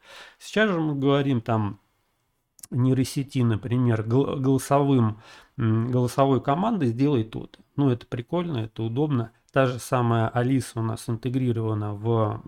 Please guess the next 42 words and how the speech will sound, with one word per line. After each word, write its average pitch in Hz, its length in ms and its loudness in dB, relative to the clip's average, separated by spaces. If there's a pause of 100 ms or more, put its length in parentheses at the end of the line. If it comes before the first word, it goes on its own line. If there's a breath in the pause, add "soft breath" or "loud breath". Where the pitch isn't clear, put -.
(120)
соответственно, 113 640 -10
в 104 80 -8
браузер. 110 520 -4 (160)
То 117 100 -2
есть 110 180 -2
мы 123 160 4
можем 113 460 0
через 107 300 -4
браузер 175 460 -4
прямо 110 360 -6
голосом, 120 520 -6
соответственно, 117 580 -10
говорить. 117 360 -4
И, - 80 -12
кстати, 120 320 -6
навык, 120 440 0 (500 loud breath)
м, 110 200 -2
а, 107 260 -8
"Давай 110 280 2
подумаем", 139 640 0
это 110 240 -6
аналог, 110 500 -4
э, 110 220 -10
чата 117 300 -6
Джи 110 180 -6
Пи 135 200 -8
Ти, 117 200 -6 (140)
Яндекс 110 480 -2
Джи - 160 -20
Пи 123 160 -10
Ти, - 140 -14
он 202 180 -4
как - 180 -8
раз-таки 123 440 -6
один 113 320 -2
из 104 100 -6
навыков 107 520 -6
Алисы. 117 420 -6 (380 loud breath)
То 120 80 0
есть 120 240 -4
идет, 127 440 -2 (140)
а, 123 220 2